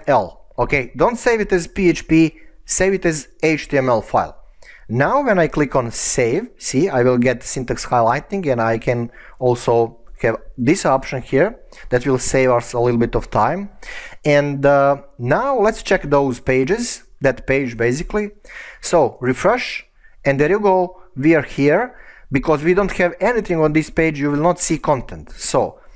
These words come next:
right click, view page source, nothing is there except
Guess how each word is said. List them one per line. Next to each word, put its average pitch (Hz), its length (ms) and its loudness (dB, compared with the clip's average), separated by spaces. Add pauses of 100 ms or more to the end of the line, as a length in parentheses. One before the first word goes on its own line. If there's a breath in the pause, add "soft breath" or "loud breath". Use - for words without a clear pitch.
(320 soft breath)
right 160 460 0
click, 165 400 0 (420)
view 143 300 -2
page 202 300 0
source, 156 680 2 (560)
nothing 196 340 -2
is 147 140 -4
there 151 220 4
except 139 500 -2